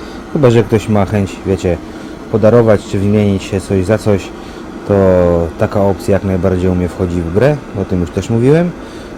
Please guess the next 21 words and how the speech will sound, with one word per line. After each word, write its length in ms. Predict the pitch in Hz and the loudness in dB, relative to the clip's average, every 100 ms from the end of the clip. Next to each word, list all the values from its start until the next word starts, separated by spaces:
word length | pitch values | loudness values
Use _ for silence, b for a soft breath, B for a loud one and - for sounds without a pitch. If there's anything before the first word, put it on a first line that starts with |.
| - | -10
No 60 | - | -4
to 100 | 160 | -2
co, 220 | 98 95 | 4 4
ja 100 | 107 107 | 4 4
wiele 260 | 107 107 | 4 4
tu 120 | 101 101 | 4 2
nie 120 | 101 | 2
będę 280 | 95 92 90 | 2 2 0
przedłużał 520 | - 95 135 113 90 | -2 0 4 4 4
i 100 | 87 | 2
pieprzył 400 | - 92 - 87 | -2 -6 -2 -2
głupot. 340 | 117 - 98 - B B B - | 0 2 2 0 B B B 0
Biorę 180 | 107 101 | 4 4
się 200 | 95 104 | 2 0
za 140 | 95 92 | 2 2
odpał. 460 | 110 - 104 98 - B B - - - - - | 0 2 4 4 2 B B -14 -14 -14 -14 0
Później 280 | 165 147 135 | 4 6 8
może 220 | 123 120 | 6 4
sobie 260 | 120 120 117 | 2 2 2
zrobię 300 | 110 110 110 | 4 6 6
aluminium, 560 | 110 110 113 110 104 | 8 6 6 4 4